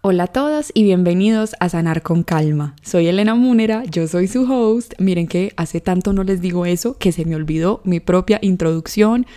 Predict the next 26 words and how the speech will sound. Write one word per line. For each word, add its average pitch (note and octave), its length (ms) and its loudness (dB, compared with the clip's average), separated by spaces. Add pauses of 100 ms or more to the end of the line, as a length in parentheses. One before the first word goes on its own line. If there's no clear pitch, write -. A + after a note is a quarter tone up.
(240)
¿Cómo E3+ 240 0
van? G3 380 0 (120)
¿Cómo F3 220 0
están? G3 460 0 (340)
¿Qué F#3+ 100 -2
han F3 140 2
hecho G#3 480 2
este F#3 560 -2
mes, G#3+ 760 -2
casi G#3+ 280 -2
dos G#3 220 0
meses G3+ 580 -2
que E3 320 -2
me F3+ 300 2
desaparecí? E3+ 720 -4 (720)
El A3 100 4
episodio A3 380 6
de B3 120 2
hoy B3 240 -2 (140)
es G3 100 -2
un G#3 100 2
episodio F#3 380 -2
cortico, - 580 -6
es F3+ 100 -4
un F3+ 100 -2
episodio E3 520 -4